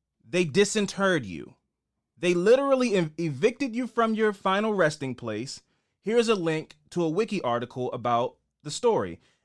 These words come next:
And I read the story, and yes, it is about these mummies.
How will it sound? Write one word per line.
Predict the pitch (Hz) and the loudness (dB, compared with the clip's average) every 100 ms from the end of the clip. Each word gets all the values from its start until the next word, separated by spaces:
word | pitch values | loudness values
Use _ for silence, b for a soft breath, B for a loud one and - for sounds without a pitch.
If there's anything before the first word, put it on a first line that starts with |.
| - | -10
And | 143 151 | -4 -2
I | 147 | 0
read | 143 170 | 2 0
the | 175 | -2
story, | - 156 139 143 147 | -6 -2 0 0 -2
and | 156 | 0
yes, | 165 113 - | 0 0 -4
it | 113 | -8
is | 113 110 | -6 -6
about | 113 120 117 | -4 -4 -4
these | 104 | -8
mummies. | 113 151 165 165 160 156 | -4 0 0 0 -2 -4